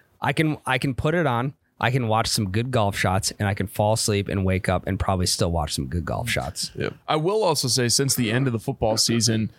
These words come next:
Speaker 3: having golf on, on Sundays has completely, like, that's the sport that I watch on the weekends now. Like, I, I, ever since the Waste Management, I haven't missed a Sunday, like, a Sunday of a tournament.
Speaker 1: Yeah,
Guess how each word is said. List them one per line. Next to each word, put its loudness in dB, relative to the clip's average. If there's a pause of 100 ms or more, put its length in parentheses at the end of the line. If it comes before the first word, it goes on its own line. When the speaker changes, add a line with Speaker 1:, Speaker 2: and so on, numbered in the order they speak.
(280)
Speaker 3:
having 0
golf 0
on, 0 (100)
on 2
Sundays 0
has 0
completely, 0
like, 0
that's 0
the 2
sport 0
that 2
I 4
watch 0
on 0
the 0
weekends -2
now. -4
Like, 0
I, 2
I, 2
ever 0
since 0
the 0
Waste 0
Management, 0
I 2
haven't 0
missed 0
a 0
Sunday, 0 (340)
like, -2
a 0
Sunday 2
of 0
a -2
tournament. -6
Speaker 1:
Yeah, 0